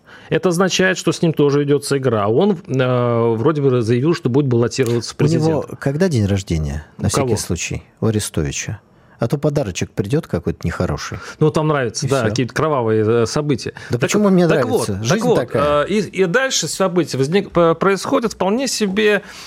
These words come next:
Speaker 1: э, вполне себе натурально. То есть, э, сначала завешивается вопрос, будет ли выборы. Э, Зеленский понимает, что в случае поражения его будет,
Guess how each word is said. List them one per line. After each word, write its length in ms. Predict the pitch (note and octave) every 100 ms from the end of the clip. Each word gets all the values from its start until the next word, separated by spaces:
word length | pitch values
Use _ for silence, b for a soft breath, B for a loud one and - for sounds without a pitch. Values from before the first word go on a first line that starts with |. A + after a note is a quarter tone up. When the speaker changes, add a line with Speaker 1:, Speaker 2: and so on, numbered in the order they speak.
| B
Speaker 1:
э, 680 | - E3+ E3+ E3 E3 E3 D#3
вполне 300 | - G3+ G3+
себе 160 | G3 G3+
натурально. 560 | G3+ G#3+ G3+ B2 G#2+
То 200 | G#2+ C3
есть, 260 | B2+ - - -
э, 180 | C3+
сначала 500 | B2 F3 E3 F3+ C3+
завешивается 600 | A#2 D3+ D3 - A#2+ -
вопрос, 340 | C#3 C#3 C3+ G#2+
будет 340 | B2 C3 A#2
ли 120 | A2+
выборы. 560 | A2+ A#2+ C3+ F3 F3 F3
Э, 360 | - C#3 C#3 C#3
Зеленский 460 | C3+ F#3+ G3 - B2+
понимает, 640 | F3+ G3+ G#3 E3 A#2 F#2 -
что 800 | - - C3+ B2+ B2 A#2 - -
в 40 | A2+
случае 540 | D#3 C#3 - A2 G#2+
поражения 520 | - B2+ C3 C3+ B2 A2+
его 320 | B2+ B2 G#2
будет, 400 | G2+ A#2 G2+ -